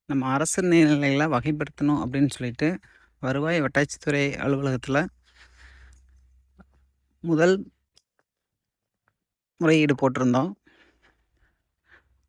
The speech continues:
அதுக்கு பார்த்தீங்க அப்படின்னா, இது வரைக்கும் சரியான தகவல் கிடைக்காம இருந்துச்சு.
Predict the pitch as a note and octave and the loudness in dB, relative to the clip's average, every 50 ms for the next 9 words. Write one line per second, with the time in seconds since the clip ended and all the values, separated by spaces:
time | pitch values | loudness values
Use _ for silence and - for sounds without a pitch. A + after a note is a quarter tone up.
0 | - - - D3 D#3 D3 - D3 - D3 D3 - E3+ F3 F3 E3+ D#3+ C#3+ D3 C#3 | -8 -4 -2 -2 -2 -2 -4 -4 -2 -2 -2 0 0 0 2 2 2 2 2 2
1 | C3+ C3+ C#3 D#3 F3+ F3+ - - - _ _ _ _ _ _ _ _ _ _ _ | 2 2 2 0 -2 -4 -6 -16 -20 _ _ _ _ _ _ _ _ _ _ _
2 | _ _ _ _ _ _ _ _ _ _ _ _ _ _ _ _ _ _ E3+ D#3 | _ _ _ _ _ _ _ _ _ _ _ _ _ _ _ _ _ _ -6 -2
3 | D#3 D3 D3 C#3 D3 - - F#3 G3 G3+ F#3 - - D3 D3 C#3+ D3+ E3 E3+ D#3 | 0 2 4 4 2 2 -2 -4 -4 -4 -4 -2 0 0 2 4 4 2 2 0
4 | - C3+ C3+ D3+ E3 E3 D#3+ - C#3 C#3 - - D3 D3+ D3 C3+ B2+ C3 B2 A2+ | -2 0 0 0 0 0 0 0 0 0 2 2 2 4 4 2 2 0 -2 -2
5 | - - C#3 | -2 -2 -2